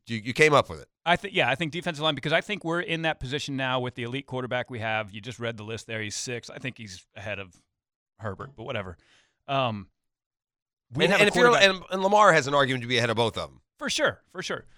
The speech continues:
Speaker 1: It's different,
Speaker 2: Um,
Speaker 1: different way of playing the game. But so is Jalen Hurts. And if he's third, I, is Jalen Hurts better than Lamar? Maybe. I
Speaker 2: But
Speaker 1: don't know.
Speaker 2: Lamar's just a question mark 'cause we don't know what's coming back,
Speaker 1: And you
Speaker 2: what
Speaker 1: got the
Speaker 2: injury, what,
Speaker 1: injuries
Speaker 2: yeah,
Speaker 1: two years in a
Speaker 2: right.
Speaker 1: row. And then once you start getting leg injuries with a guy who's so good with his legs, it scares you more.
Speaker 2: But I think we have the guy like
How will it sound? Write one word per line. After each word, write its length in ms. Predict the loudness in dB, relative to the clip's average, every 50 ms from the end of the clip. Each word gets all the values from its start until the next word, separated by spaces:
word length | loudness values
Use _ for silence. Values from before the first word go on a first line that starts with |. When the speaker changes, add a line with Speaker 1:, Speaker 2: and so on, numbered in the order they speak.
| _
Speaker 1:
It's 100 | -18 -4 6
different, 360 | 8 8 8 8 6 2 0
Speaker 2:
Um, 60 | 6
Speaker 1:
different 320 | 6 6 6 6 2 2 4
way 160 | 4 4 4
of 60 | 4
playing 180 | 2 2 2 2
the 60 | 0
game. 160 | 0 -2 -2
But 80 | 0 0
so 120 | 2 2
is 80 | 2 4
Jalen 280 | 4 4 6 6 6
Hurts. 280 | 6 6 6 4 2 -4
And 80 | -6
if 80 | -2 0
he's 180 | 0 0 0 2
third, 380 | 4 6 8 8 8 8 8
I, 200 | 8 6 6 4
is 120 | 2 0 0
Jalen 220 | 2 2 4 4
Hurts 160 | 2 2 0
better 240 | 0 2 2 4 4
than 120 | 2 2
Lamar? 280 | 0 -2 -2 -4 -4 -4
Maybe. 340 | -4 -4 -6 -6 -8 -8 -4
I 60 | -2
Speaker 2:
But 80 | -2 -2
Speaker 1:
don't 80 | -2
know. 80 | -2 -4
Speaker 2:
Lamar's 400 | -4 -2 0 0 0 0 0 -4
just 160 | -8 -12 -12
a 20 |
question 320 | -8 -6 -6 -4 -4 -4 -4
mark 160 | -4 -6 -6
'cause 80 | -8 -8
we 60 | -8
don't 80 | -6 -6
know 80 | -4
what's 160 | -4 -6 -8 -8
coming 220 | -8 -8 -4 -4
back, 160 | -2 -2 4 6
Speaker 1:
And 180 | 6 8 8
you 60 | 8
Speaker 2:
what 80 | 8 8
Speaker 1:
got 60 | 8
the 80 | 8 6
Speaker 2:
injury, 80 | 6
what, 60 | 6 6
Speaker 1:
injuries 340 | 6 4 4 4 4 4
Speaker 2:
yeah, 60 | 4 4
Speaker 1:
two 60 | 4 6
years 200 | 4 4 4 2
in 100 | 2 2
a 20 |
Speaker 2:
right. 80 | 4 6
Speaker 1:
row. 260 | 6 6 6 4 4
And 80 | 2
then 120 | 0 0 0
once 200 | 0 -2 -2 -4
you 160 | -6 -6 -6
start 320 | -4 -2 0 0 0 0
getting 220 | -2 -2 -2 0 2
leg 180 | 2 2 2
injuries 460 | 2 0 0 -2 -4 -4 -6 -6 -6 -8
with 80 | -8
a 40 | -4
guy 260 | 0 2 2 2 2
who's 200 | 0 -2 -4 -4
so 200 | -2 -2 -2 -2
good 220 | 0 0 0 0 0
with 120 | -2 -6
his 120 | -6 -4
legs, 280 | -2 -2 -2 -2 -4 -6
it 160 | -12 -8 -8
scares 280 | -8 -4 -2 -4 -4 -4
you 60 | -4
more. 220 | -8 -8 -10 -10 -10 _
Speaker 2:
But 120 | -4 -2
I 140 | 0 0 -2
think 220 | -2 -4 -8 -8 -6
we 100 | -6 -4
have 200 | -4 -4 -4 -6
the 80 | -8
guy 340 | -6 -2 0 0 2 0 0
like 400 | -2 -4 -4 -4 -4 -4 -8